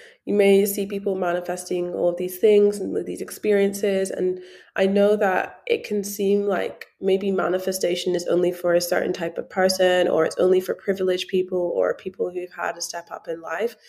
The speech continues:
And I want to say that although your privilege changes, your beliefs, your outset, and your relationship to things,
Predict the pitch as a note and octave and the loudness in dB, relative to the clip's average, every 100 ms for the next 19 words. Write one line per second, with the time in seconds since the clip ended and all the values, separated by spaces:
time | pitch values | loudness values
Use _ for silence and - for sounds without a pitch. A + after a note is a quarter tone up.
0 | - - - G#3 G#3 G#3 B3+ G3 F3+ F3+ | -20 -8 0 4 6 4 2 0 0 -2
1 | F3 F#3 F#3 F#3 F#3 F#3 F#3 _ _ _ | -2 -4 -2 0 2 0 -2 _ _ _
2 | F#3+ F#3 F3+ F#3 - - A3 G#3 G3 G3 | 0 2 4 2 0 0 4 4 4 0
3 | - G3+ G3+ G3+ G3 F#3+ F#3+ - F3+ F3 | 0 2 2 4 4 4 2 0 4 6
4 | F3 F3 E3+ F3 F3+ F#3 F#3 - - F3+ | 6 4 2 2 4 6 6 4 -2 0
5 | F3 F3 - F3+ F3 - F3+ F3+ F3 E3+ | 2 0 0 0 -2 0 0 2 2 0
6 | E3 E3+ F3+ F#3+ - - - - D#3+ - | 0 0 0 -4 -6 -8 -10 -4 -2 0
7 | E3+ F#3 | -2 -6